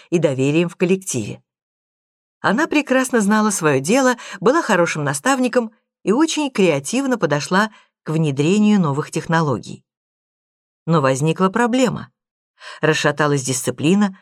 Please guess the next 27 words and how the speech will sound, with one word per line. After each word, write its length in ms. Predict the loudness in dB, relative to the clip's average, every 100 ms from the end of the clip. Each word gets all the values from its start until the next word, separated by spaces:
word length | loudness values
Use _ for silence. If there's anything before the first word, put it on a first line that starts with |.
| _ -6
документация, 720 | -2 0 0 0 -2 0 -2
которую 360 | 0 0 2 2
должны 340 | 2 2 0
были 160 | 2 0
вести 260 | -2 -4
сотрудники, 720 | -4 -2 0 0 0 0 -2 -4 -2
не 160 | 2
велась. 480 | 2 0 -4 -8 -12 _ _ _ _ _ _ _
Эти 500 | 2 2 0 -6 -6 0
и 140 | 2
им 100 | 4
подобные 480 | 2 2 2 0 -2
проблемки 720 | -2 0 0 0 -2 -8 -20 _ _ _
постепенно 640 | -4 -2 -2 0 0 2 2
нарастали, 580 | 2 2 0 0 0 0
как 200 | -2 -4
снежный 440 | -2 -2 -2 -2
ком. 360 | -2 -4 -4 -12 _ _ _ _ _ _ _ _
Как 240 | -2 0 2
вы 80 |
думаете, 640 | 4 2 2 -4 -10 -14 _ _ _ _ -2
какой 400 | 0 2 2 2
компетенции 760 | -2 0 0 0 -2 -2 -2
лидера 540 | 2 2 4 2 0 -4 -10
ей 280 | -2 -2
не 100 | -2
хватило? 580 | -4 -6 -6 -8 -10 -14